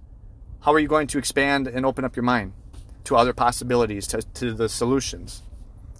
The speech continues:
I hope that makes sense, friend, because again, I'm still learning. I don't, I'm not here saying that I know it all, because I am learning the same stuff, uh, and maybe this is all new to you as well. But building a life that matters begins with building a solid foundation,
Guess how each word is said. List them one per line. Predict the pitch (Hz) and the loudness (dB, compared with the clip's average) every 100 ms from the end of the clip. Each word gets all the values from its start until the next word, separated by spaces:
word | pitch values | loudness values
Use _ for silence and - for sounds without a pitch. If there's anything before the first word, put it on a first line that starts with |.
| - - - - - - | -18 -18 -16 -16 -12 4
I | |
hope | 175 226 | 8 8
that | 247 | 8
makes | 202 156 | 6 4
sense, | 143 117 | 2 0
friend, | - 113 127 147 | 0 -2 -2 -6
because | 165 185 185 | -4 0 0
again, | 175 165 | 2 4
I'm | 170 | 4
still | 170 202 180 | 4 4 4
learning. | 143 123 104 98 | 4 2 -2 0
I | 120 | 2
don't, | 151 151 120 | 4 0 -2
I'm | 127 | 0
not | 147 139 | 2 2
here | 131 139 | 2 0
saying | 131 - 135 | 0 -2 -2
that | 131 113 | 0 2
I | 123 | 2
know | 113 120 | 6 6
it | 135 | 8
all, | 139 143 | 6 6
because | 131 117 104 | 2 -4 -2
I | 110 | 0
am | 113 104 110 | 2 0 -2
learning | 110 113 107 | -2 -2 -4
the | 98 | -6
same | - 117 | -2 -2
stuff, | 110 110 110 - - - - - | 0 0 0 -2 -16 -20 -18 -6
uh, | 95 101 | -2 0
and | 110 | 2
maybe | 117 117 113 127 127 127 | 2 2 -2 -6 -8 -4
this | 127 - | -2 0
is | 117 | 4
all | 117 | 4
new | 127 123 | 4 0
to | |
you | 117 120 | 0 0
as | 110 107 | 0 2
well. | 117 107 95 | 4 4 2
But | 104 107 | -2 4
building | 151 185 | 4 6
a | |
life | 170 160 | 4 4
that | 156 | 4
matters | 127 123 120 | 4 4 2
begins | 127 120 120 | -2 0 0
with | 113 | 0
building | 107 113 110 | 2 2 0
a | |
solid | - 104 104 | 0 0 0
foundation, | - 107 98 95 - 101 | 0 -2 -2 -4 -6 -10